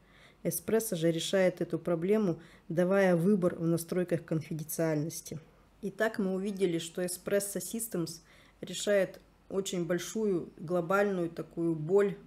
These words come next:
всех криптопроектов. И значит, этот проект будет существовать, он будет развиваться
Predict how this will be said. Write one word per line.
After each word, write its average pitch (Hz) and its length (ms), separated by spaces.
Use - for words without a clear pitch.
всех 190 320
криптопроектов. 175 880
И 226 80
значит, 202 560
этот 208 320
проект 190 300
будет 170 380
существовать, 185 800
он 175 160
будет 170 280
развиваться 170 720